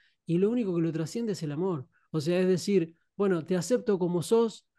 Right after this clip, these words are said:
no importa si tenés tatuajes, si me asustás, si te pones un sombrero, o sea, me estás tirando buena información, ustedes también.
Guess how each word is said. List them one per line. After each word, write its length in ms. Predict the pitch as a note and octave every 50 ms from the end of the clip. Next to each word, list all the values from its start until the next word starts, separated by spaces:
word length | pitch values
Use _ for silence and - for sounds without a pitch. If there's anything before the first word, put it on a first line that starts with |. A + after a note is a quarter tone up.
| _ _ _ -
no 80 | A3+
importa 440 | A#3+ A3 F3+ A#3 C4+ C4 F#3+ F#3 E3
si 140 | B2+ - D3+
tenés 240 | C#3 D#3 E3+ E3+ E3+
tatuajes, 680 | E3 D#3 C3 F3 G3 G#3+ G#3 G3 F#3+ D#3+ - - C#3+ -
si 100 | - D3
me 100 | D3 C#3+
asustás, 540 | A#2+ C#3 C3 - - G3+ G3+ G3 F3+ D3+ B2
si 80 | C#3
te 120 | B2 D3+ C3
pones 240 | C#3+ D#3+ E3+ C#3+
un 80 | D#3+ D3+
sombrero, 360 | B2+ D3+ D3 D3+ E3 D#3+ D3 D3
o 20 |
sea, 300 | - - E3+ D#3+ C#3+ C#3 - - _ _
me 80 | - E3
estás 200 | - - B3 A#3
tirando 320 | - G#3 G3+ A3 G#3+ G3+ F#3+
buena 200 | G3 G3+ G3 F#3+
información, 520 | F3 C#3+ E3+ E3+ E3+ E3 E3 F3+ E3+ D3+
ustedes 300 | C#3+ C3+ - G3 G3+ F#3
también. 380 | - E3 D#3+ D#3+ D3+ C3+ B2+